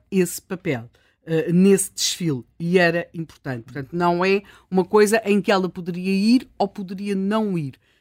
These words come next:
Estava mesmo previsto que fosse e, e que tivesse, e que tivesse esse destaque. Contudo, eu quero chamar a atenção para o, para o seguinte.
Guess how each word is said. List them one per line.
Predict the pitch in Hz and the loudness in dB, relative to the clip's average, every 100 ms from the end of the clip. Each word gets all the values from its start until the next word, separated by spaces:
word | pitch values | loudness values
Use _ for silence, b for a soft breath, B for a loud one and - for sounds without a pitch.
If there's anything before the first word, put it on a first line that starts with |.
| _ | _
Estava | - - 175 165 196 | -6 2 2 2 -4
mesmo | 196 185 190 196 202 208 | -4 0 4 4 2 -4
previsto | 190 196 180 196 190 - _ | -8 -12 -8 -8 -10 -14 _
que | _ | _
fosse | - 233 262 - _ _ _ - | 0 2 0 -4 _ _ _ -4
e, | 214 202 202 | 0 0 0
e | 190 | -6
que | 170 | -8
tivesse, | - 170 165 156 - 175 170 - | -12 -4 -2 -2 -4 -12 -14 -12
e | 170 | -14
que | - | -12
tivesse | 185 170 160 - | -8 -4 -2 -4
esse | 165 - _ | -12 -16 _
destaque. | - - 139 120 b b b - | -8 0 -2 -2 b b b 2
Contudo, | 285 - 165 160 | 2 2 -2 -4
eu | |
quero | 214 208 | -4 -4
chamar | 196 160 | 0 -2
a | |
atenção | 151 180 170 160 143 151 - - | -2 -4 -6 -4 -6 -6 -12 -2
para | 190 185 190 - | 0 2 0 -4
o, | 175 170 147 | -8 -16 -16
para | - 185 | -12 -10
o | 185 | -10
seguinte. | - 147 131 | -14 -14 -14